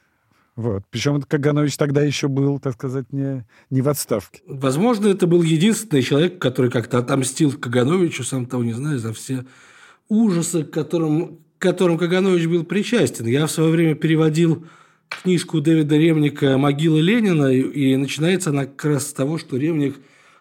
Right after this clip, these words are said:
Speaker 2: рассказывает, как он решил, поставил себе такую цель – достать Кагановича и взять у него интервью.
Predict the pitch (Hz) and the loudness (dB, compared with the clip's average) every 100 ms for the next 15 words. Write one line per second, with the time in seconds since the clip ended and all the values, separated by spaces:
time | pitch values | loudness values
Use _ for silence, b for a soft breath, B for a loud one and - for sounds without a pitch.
0 | - 147 143 196 196 170 139 135 160 151 | -4 -2 -2 -2 0 2 0 -2 0 0
1 | 160 - - 160 147 - 175 180 147 185 | -2 -6 -10 -6 -4 -2 -2 0 -2 0
2 | 156 143 - 131 127 127 143 127 - 180 | 2 0 0 0 0 -2 -2 0 0 0
3 | 170 B B - 135 147 - 165 - 139 | 0 B B -6 -2 0 2 0 0 -2
4 | 139 151 180 151 - 135 151 147 139 139 | 0 2 2 0 0 -2 -2 -2 -2 0
5 | 143 135 139 139 123 95 - | 0 0 0 2 2 2 -4